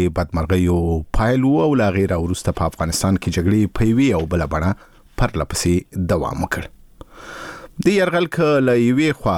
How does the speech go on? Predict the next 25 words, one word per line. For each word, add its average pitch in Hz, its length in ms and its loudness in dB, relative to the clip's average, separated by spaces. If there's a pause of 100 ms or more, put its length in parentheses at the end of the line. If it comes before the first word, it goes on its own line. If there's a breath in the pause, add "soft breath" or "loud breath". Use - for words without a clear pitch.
(140)
د 92 100 0 (300)
افغانانو 120 540 0
لپاره، 90 360 0 (380)
اه، 87 260 2 (160)
ناورین 92 400 2
زیږونکې 90 720 0
پایلې 135 340 2
لرلې، 123 380 2
خپله 113 260 0
د 98 240 2
شوروي 90 480 0
اتحاد 90 400 -4
لپاره 87 300 -2
هم، 113 100 2
اه، - 720 -4
ډېر 85 180 2 (120)
په 87 120 0
ګټه 90 240 -2
تمام 90 380 2
نه 143 160 2
شو 147 160 0
او 135 100 4 (140)
د 110 160 2
دې 104 100 2 (120)
یرغل 98 340 0